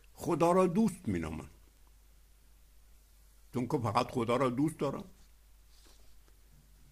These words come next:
همین کفایت می‌کند. چون این اندیشه و مفهوم دوست گرانیگاه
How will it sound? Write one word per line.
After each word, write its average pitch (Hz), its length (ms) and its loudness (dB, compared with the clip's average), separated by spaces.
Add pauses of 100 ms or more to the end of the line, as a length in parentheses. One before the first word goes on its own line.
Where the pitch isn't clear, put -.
(320)
همین 139 260 0
کفایت 113 480 0
می‌کند. 135 420 -6 (2250)
چون 220 260 2
این 220 300 2 (100)
اندیشه 175 920 2
و 180 80 -2
مفهوم 175 580 2
دوست 202 520 -2 (760)
گرانیگاه 180 1300 4